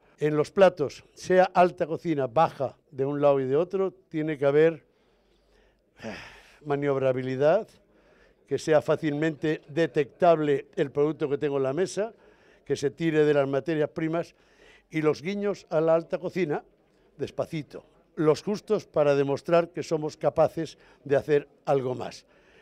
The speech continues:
Pero nadie ha dicho que la supremacía de los valores resida en materia de cocina, en la vanguardia ni en los altos precios. Lo tuyo está garantizado por el peso y la edad de tus bueyes.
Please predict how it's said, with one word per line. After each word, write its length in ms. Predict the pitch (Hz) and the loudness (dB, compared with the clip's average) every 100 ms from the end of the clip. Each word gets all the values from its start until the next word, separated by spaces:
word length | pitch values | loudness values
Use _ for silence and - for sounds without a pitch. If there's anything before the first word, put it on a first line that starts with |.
| _ | _
Pero 200 | 143 139 | 0 2
nadie 280 | 143 175 185 | 4 6 6
ha 40 | 165 | 6
dicho 320 | 151 - 135 | 2 -4 -2
que 80 | 139 | -2
la 120 | 131 | -2
supremacía 720 | 139 143 135 135 - 175 165 | -4 -6 -2 -2 -2 0 2
de 100 | 156 | 2
los 220 | 151 131 | -2 0
valores 580 | 139 143 170 185 196 - _ _ _ _ - | 0 4 4 2 -4 -10 _ _ _ _ -10
resida 560 | 131 131 160 151 156 - _ _ _ _ _ _ | -8 -6 -2 0 0 -2 _ _ _ _ _ _
en 140 | 135 127 | -10 -6
materia 400 | 131 170 143 143 | -4 -2 -2 -2
de 120 | 180 | -4
cocina, 480 | 151 165 151 165 - - | -6 -4 -4 -6 -12 -10
en 200 | 139 120 | -8 -4
la 80 | 117 | -4
vanguardia 960 | 113 120 135 175 185 185 214 208 196 - | -6 2 6 6 6 -2 -8 -8 -10 -12
ni 200 | 123 117 | -10 -8
en 160 | 113 | -8
los 240 | 113 - - | -10 -12 -4
altos 420 | 151 139 143 - | -2 -2 -4 -10
precios. 480 | - 92 - - - _ _ | -10 -14 -14 -20 -20 _ _
Lo 160 | 131 131 | -4 -4
tuyo 460 | 180 185 196 220 - | -4 -4 -4 -6 -10
está 320 | 135 - 151 | -14 -6 -4
garantizado 580 | 135 151 139 131 147 147 | -2 -4 -6 -6 -2 -2
por 240 | - 127 | -4 -10
el 100 | 117 | -10
peso 440 | - 165 151 165 170 | -8 -8 -6 -8 -8
y 100 | 147 | -8
la 120 | 127 | -8
edad 260 | 123 143 151 _ _ _ _ _ _ _ | -4 -4 -4 _ _ _ _ _ _ _
de 120 | 135 131 | -6 -4
tus 220 | 127 113 | -6 -8
bueyes. 440 | 131 101 82 - | -6 -6 -6 -14